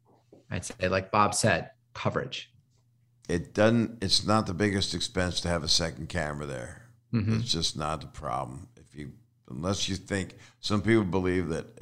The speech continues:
Speaker 2: the key to independent films is a wide shot. You know, just
Speaker 1: Well, it is. It's a trick because it looks so arty,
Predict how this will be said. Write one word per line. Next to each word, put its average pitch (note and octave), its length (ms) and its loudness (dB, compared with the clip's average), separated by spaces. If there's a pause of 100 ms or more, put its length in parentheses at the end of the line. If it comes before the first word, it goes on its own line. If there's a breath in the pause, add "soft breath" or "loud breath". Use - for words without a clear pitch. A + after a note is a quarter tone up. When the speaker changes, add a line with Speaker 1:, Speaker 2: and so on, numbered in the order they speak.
Speaker 2:
the F2 80 -2
key A#2+ 280 0
to F#2+ 280 2
independent F#2+ 640 0
films F#2 480 0
is D2 180 -4
a D#2 80 -6
wide D#2 460 0
shot. B1+ 440 -6 (920)
You F#2 120 -2
know, D2 260 -2 (100)
just - 220 -10
Speaker 1:
Well, E3+ 240 10
it D#3+ 140 12
is. B2 280 12
It's A#2+ 140 0
a B2+ 80 2
trick - 540 6
because A#2 360 0
it A2+ 100 2
looks C#3 280 4
so A#2 300 6
arty, B2+ 560 4